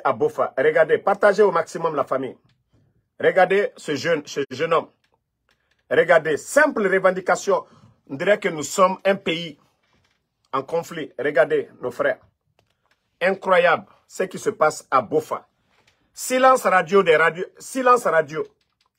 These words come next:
là-dessus. Regardez ce qui se passe à Bofa. On dirait que nous sommes à Kidal, au Mali.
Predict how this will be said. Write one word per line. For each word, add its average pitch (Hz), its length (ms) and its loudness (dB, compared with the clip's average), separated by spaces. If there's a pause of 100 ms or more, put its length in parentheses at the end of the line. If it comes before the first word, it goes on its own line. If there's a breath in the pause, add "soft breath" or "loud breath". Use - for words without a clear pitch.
là-dessus. 139 600 -4
Regardez 165 500 -2 (160 soft breath)
ce - 120 -4
qui 202 140 -6
se 160 120 -6
passe - 560 -4
à 127 80 -4
Bofa. 123 400 -8 (760)
On 143 100 -2
dirait 160 280 0
que 170 80 -8
nous 143 120 -6
sommes 147 300 -2
à 131 80 -4
Kidal, 143 440 -4
au 123 80 -8
Mali. 117 320 -8